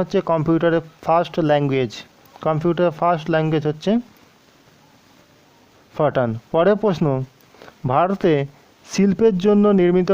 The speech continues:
প্রথম রোবট এর নাম কি? ভারতে শিল্পের জন্য নির্মিত প্রথম রোবটের নাম কি? ইন্ডাস্ট্রিয়াল রোবট।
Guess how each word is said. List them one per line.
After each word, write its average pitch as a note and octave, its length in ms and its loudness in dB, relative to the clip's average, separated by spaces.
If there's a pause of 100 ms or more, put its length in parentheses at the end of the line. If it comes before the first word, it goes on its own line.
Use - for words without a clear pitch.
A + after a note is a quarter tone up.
(120)
প্রথম F#3 300 0 (160)
রোবট E3 320 0 (1700)
এর E3 200 2
নাম D3+ 120 2 (100)
কি? B2+ 100 -4 (360)
ভারতে D#3+ 260 0 (100)
শিল্পের F3+ 340 -2
জন্য F#3+ 140 0 (100)
নির্মিত F3 260 0 (160)
প্রথম E3 300 -2 (120)
রোবটের D#3+ 420 0
নাম C#3 120 0 (100)
কি? C3 80 -4 (600)
ইন্ডাস্ট্রিয়াল E3+ 640 0
রোবট। B2+ 260 -2